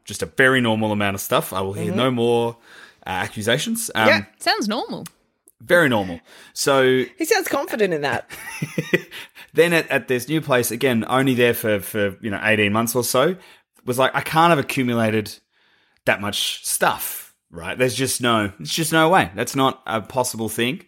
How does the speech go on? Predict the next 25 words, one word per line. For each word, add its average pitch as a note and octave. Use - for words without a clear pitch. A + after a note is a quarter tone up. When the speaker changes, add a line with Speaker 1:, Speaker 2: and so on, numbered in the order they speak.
Speaker 1:
Um, A2+
I C#3+
apparently B2+
am A2
like A2+
a F#2+
secret B2
hoarder A#2
of F#2
Speaker 2:
Yeah. A3+
Speaker 1:
things. -
Speaker 2:
Secret A#3
from F3
yourself. A#3+
Speaker 1:
Secret F3+
Speaker 3:
Ooh. G3+
Speaker 1:
from F#3
myself. C#3
The C#3+
amount D#3+
of D3+
stuff -
just C3
was A#2+
like, A2+